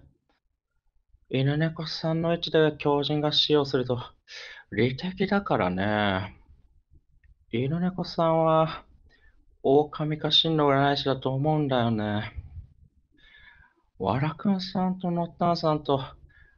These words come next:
マスピーさんがゆり猫さんの偽物は、これ考え方の違いだからね。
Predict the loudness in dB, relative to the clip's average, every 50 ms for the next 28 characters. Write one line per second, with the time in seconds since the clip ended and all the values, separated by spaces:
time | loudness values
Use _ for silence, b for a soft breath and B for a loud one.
0 | b -20 -8 -2 0 2 2 2 0 -4 -6 -2 2 4 4 4 4 2 -2 -2
1 | -2 0 2 2 4 6 6 6 4 4 2 0 0 -2 -4 -2 -2 -2 -2 0
2 | 0 0 0 -2 0 2 2 2 4 4 4 4 4 2 0 -4 -12 -16 -20 b
3 | b b b b b b _ _ -20 -20 -12 -6 -4 -2 0 0 -2 -4 -8 -8
4 | -4 -2 -2 -2 -2 0 0 -2 -2 -2 -4 -2 0 0 0 0 0 -2 -4 -4
5 | -4 -4 -4 -6 -2 0 0 2 2 2 0 0 0 0 2 0 -2 -2 -4 -2
6 | -2 0 0 0 0 -2 -2 -6 -12 -18